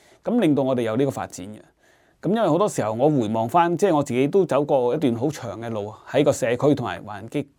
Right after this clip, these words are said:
機構裏邊啦。咁好多機構都係唔能夠成功咁樣發展到出嚟嘅。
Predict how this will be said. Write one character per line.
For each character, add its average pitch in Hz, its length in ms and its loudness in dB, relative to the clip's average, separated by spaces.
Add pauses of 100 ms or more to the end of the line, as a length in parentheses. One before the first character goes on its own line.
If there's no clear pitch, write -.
機 156 120 4
構 113 140 -2
裏 113 80 -4
邊 110 160 -8
啦。 113 160 -10 (640)
咁 214 420 0
好 - 240 -4
多 226 160 -2
機 208 220 0
構 127 220 -2
都 185 120 0
係 113 240 2 (140)
唔 110 160 -10
能 110 240 -8
夠 120 400 2
成 110 380 -8
功 160 200 2
咁 143 100 2
樣 131 140 0
發 117 180 -6
展 104 200 -10
到 113 100 -8
出 120 140 -10
嚟 120 60 -6
嘅。 90 160 -12